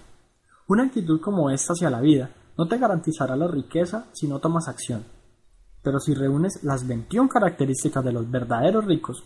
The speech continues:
mencionadas previamente en mi blog, y además te das cuenta de que todo el tiempo están llegando a ti nuevas oportunidades y, claro, las aprovechas, llegar a una gran abundancia será en últimas cuestión de tiempo.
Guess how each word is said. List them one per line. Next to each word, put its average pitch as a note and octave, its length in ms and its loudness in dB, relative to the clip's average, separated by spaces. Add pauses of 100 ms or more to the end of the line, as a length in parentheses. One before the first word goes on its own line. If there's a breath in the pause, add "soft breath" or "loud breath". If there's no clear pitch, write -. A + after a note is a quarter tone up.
mencionadas C3 600 -4
previamente E3 560 -2
en C#3+ 80 -2
mi C#3+ 80 -2
blog, B2+ 240 -4 (560)
y C#3+ 120 2
además C3 600 -2 (240)
te D#3 80 0
das D3+ 260 2
cuenta G#3 340 -2
de F#3 140 -2
que D#3 120 -2
todo F#3 280 -2
el F#3+ 120 -2
tiempo G3 320 -6
están E3+ 220 -4
llegando D#3 320 0
a D#3 60 -6
ti D#3+ 100 0
nuevas D#3+ 380 -2
oportunidades C3 960 -6
y, C3+ 140 -8
claro, C3 280 -4 (220)
las C3 300 -4
aprovechas, B2+ 580 -6 (560)
llegar D3+ 480 2
a F#3+ 100 -2
una G3 200 0
gran F3 300 0
abundancia C#3+ 520 0
será C#3 240 2
en D3+ 80 2
últimas G#3+ 720 -2
cuestión B2+ 440 -2
de B2 80 -6
tiempo. A2 340 -8